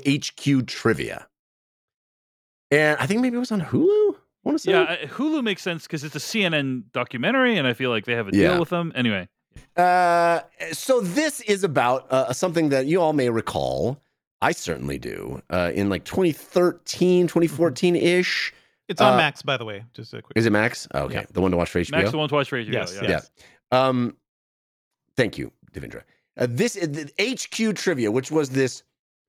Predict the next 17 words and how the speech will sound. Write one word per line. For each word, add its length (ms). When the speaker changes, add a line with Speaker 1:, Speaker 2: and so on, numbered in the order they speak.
Speaker 1:
flash 460
in 80
the 80
pan. 520
Everybody 420
was 100
talking 320
about 220
it, 100
especially 460
if 120
you 140
were 140
into 160
tech 360
and 140
into 360